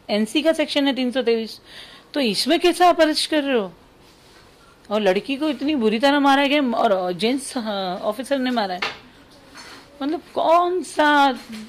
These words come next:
section, कौन सी कानून की कायदा के आप उल्लंघन कर रहे हो being an officer? तो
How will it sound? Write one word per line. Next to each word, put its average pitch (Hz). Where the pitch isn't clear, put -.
section, 233
कौन 262
सी 254
कानून 220
की 247
कायदा 208
के 226
आप 208
उल्लंघन 285
कर 233
रहे 185
हो 208
being 240
an 233
officer? 214
तो 339